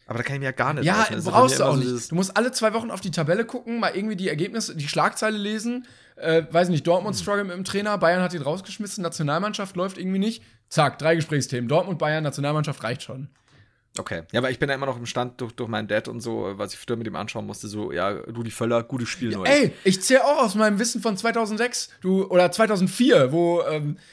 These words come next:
Speaker 2: weiß ich nicht, ähm, wie hieß der? Jens Jeremies und so noch da, Michael
Speaker 1: Ah, ja,
Speaker 2: Ballack
Speaker 1: okay.
Speaker 2: und, ähm,
Speaker 1: Ja, eben.
Speaker 2: hier, Oliver Kahn. Aber scheißegal, einfach so, ja, die Bayern, ne? Und dann, äh, sagt er, ja, aber denen läuft's ja auch nicht gut.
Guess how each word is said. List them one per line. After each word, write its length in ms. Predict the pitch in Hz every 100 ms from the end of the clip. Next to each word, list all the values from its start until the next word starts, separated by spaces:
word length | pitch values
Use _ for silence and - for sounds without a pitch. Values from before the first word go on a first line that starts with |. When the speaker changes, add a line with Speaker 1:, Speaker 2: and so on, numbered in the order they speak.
| _ -
Speaker 2:
weiß 180 | 190
ich 60 | 190
nicht, 340 | 156 131 - -
ähm, 500 | 139 139 135 131 131 _ _
wie 100 | 151
hieß 160 | 180 190
der? 300 | 147 123 120
Jens 280 | 135 190 151
Jeremies 560 | 202 190 160 143 -
und 160 | - 135
so 320 | 135 139 131 127
noch 200 | 135 -
da, 180 | 131 135
Michael 360 | 160 220 170
Speaker 1:
Ah, 40 | 156
ja, 60 |
Speaker 2:
Ballack 480 | 160 190 185 175 175
Speaker 1:
okay. 80 | 165
Speaker 2:
und, 380 | 160 156 135 - _ - _ _ -
ähm, 280 | - 110 131 -
Speaker 1:
Ja, 240 | 349 302
eben. 240 | 202 156
Speaker 2:
hier, 360 | 110 170 185 127
Oliver 260 | 139 160 143
Kahn. 480 | 135 139 156 147 131 - -
Aber 420 | 156 170 170 - _
scheißegal, 760 | - 196 220 185 190 202 160 107
einfach 300 | 175 190 185
so, 280 | 196 180 175 - _
ja, 80 | -
die 100 | 110
Bayern, 420 | 117 170 156 123
ne? 320 | 113 139 170 156 _ _ _ _
Und 100 | -
dann, 200 | 147 170
äh, 280 | - - 233
sagt 200 | 262 269
er, 120 | 233
ja, 100 | 165
aber 240 | 175 165 151
denen 160 | 156 160
läuft's 180 | 165
ja 80 | -
auch 60 | 151
nicht 160 | 147 -
gut. 220 | 147